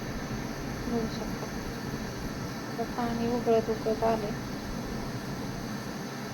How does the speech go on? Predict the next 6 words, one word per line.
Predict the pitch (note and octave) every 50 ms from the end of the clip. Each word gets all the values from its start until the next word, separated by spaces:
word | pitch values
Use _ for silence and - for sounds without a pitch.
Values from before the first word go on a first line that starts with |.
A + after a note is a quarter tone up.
| - - - - - - - - - - - - - - - - - - - - - - - - - - - - - - - - - A#2 A#2 A#2 - - - - - - - - - - - - - - C#4
इकडे | C4+ C4+ C4 C4
मशीन | B3+ B3+ C4+ C4 C4 C4+ B3+ B3
स्वच्छ | A#3+ - C4 C4 - - C4
करून | B3+ - C4 A#3+ B3 A#3+ A3+
ठेवली. | - B3+ B3+ A#3 A3+ A3+ B3 B3+ - - - - - - - - - - - - - - - - - - - - - - -
आता | - - - - A#3 A3+ A3+ A#3